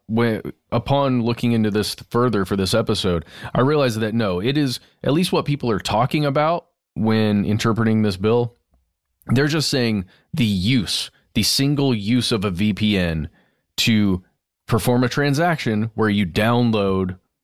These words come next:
one of these apps that, that will eventually be banned, right? That itself is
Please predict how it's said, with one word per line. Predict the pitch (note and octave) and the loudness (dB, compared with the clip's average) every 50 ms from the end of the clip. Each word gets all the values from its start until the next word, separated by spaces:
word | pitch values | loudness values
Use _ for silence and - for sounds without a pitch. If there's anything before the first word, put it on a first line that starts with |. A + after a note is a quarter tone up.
| _ _ _ | _ _ _
one | - G#2 G#2+ A2 A2 | 0 2 2 4 2
of | G2+ F#2+ | 2 2
these | G#2 G2+ F#2 F#2 | 2 0 0 -2
apps | - G#2+ G#2+ G#2 G#2 - - - - | -2 -2 0 0 0 -2 -4 -4 -2
that, | A2 G2 - - | -2 -2 -2 -2
that | - F#2 G#2 G2 G2 F#2 | -2 0 0 0 0 0
will | G2 G#2+ G#2+ G#2 G2+ | 0 2 2 2 2
eventually | G2+ F#2 G#2 A2 G#2+ - A2 G#2 | 0 0 0 0 0 0 -2 0
be | F#2+ F#2+ F#2+ | 0 0 0
banned, | F2 D#2+ G#2 G2+ F2+ D#2 C#2+ D#2 D#2 - - - | 0 0 0 0 0 0 -2 -4 -6 -8 -4 -2
right? | G2+ F#2+ F#2 G2+ - - - - _ - - - _ - | 0 2 2 0 0 -4 -8 -18 _ -20 -20 -20 _ -4
That | G2 F#2+ F#2+ A#2 B2 B2 B2+ A#2 | -2 0 2 2 2 2 0 0
itself | G#2+ A2 G2+ - - - C3 A#2+ A2+ G2+ G2 - - - - _ | -2 -4 -4 -4 -2 0 0 2 2 0 -2 -4 -10 -16 -14 _
is | - G#2 G2+ F#2+ F#2+ F#2 F#2 F2+ F2+ F2 E2 - - - | -4 0 0 2 2 2 2 2 2 0 -2 -4 -6 -10